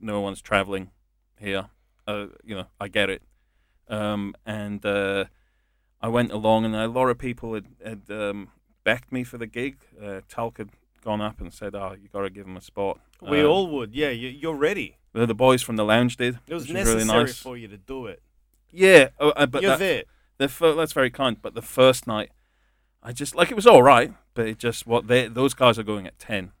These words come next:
Speaker 1: You know what I mean? They're
Speaker 2: Yeah.
Speaker 1: at ten, ten, ten, and then I came on, and it was like a six or a seven. And, uh, you know, most people, if they listen back to it, would go, "Fuck, you did really well, man."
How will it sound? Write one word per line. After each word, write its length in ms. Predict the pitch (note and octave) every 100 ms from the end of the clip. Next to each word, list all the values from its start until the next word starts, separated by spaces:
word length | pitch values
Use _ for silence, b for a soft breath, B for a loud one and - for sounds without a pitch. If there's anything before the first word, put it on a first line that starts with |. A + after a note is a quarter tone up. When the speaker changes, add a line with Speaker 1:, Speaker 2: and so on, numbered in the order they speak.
| -
Speaker 1:
You 80 | G#2
know 100 | G2+
what 80 |
I 20 | F#2+
mean? 260 | G2+ A2+
They're 180 | G#2+ A2+
Speaker 2:
Yeah. 40 | A2
Speaker 1:
at 100 | -
ten, 300 | A#2+ A2 G#2
ten, 300 | A#2 G#2+ G#2
ten, 340 | A#2 G#2 G2+ _ _ _
and 180 | A2+ G#2+
then 160 | G#2 G2+
I 160 | G#2+
came 300 | G#2+ A2 G2+
on, 160 | G2+ G2
and 220 | - F#2+
it 100 | F2+
was 140 | F#2
like 240 | F#2 F2+ G#2
a 20 |
six 340 | - G2 -
or 40 | E2+
a 60 | -
seven. 380 | F2 F2 E2 _ _ _ _ _ -
And, 500 | G2 F#2+ F#2 F#2 - _
uh, 120 | F2 - - G#2 - F2 _ _ _ _ _
you 120 | B2+ C3
know, 220 | A#2+ A#2
most 300 | A#2 D#3 D#3
people, 420 | - C#3+ C3+ C3 A#2+
if 120 | A2+
they 100 | A#2+
listen 300 | A#2+ B2 A2+
back 220 | A2+ A#2+
to 140 | - G#2+
it, 40 |
would 100 | F#2
go, 140 | G#2+
"Fuck, 300 | G2 - A2 -
you 80 |
did 180 | A2 G#2+
really 200 | G#2 G2
well, 180 | G2 D#3+
man." 320 | A2+ G2 D3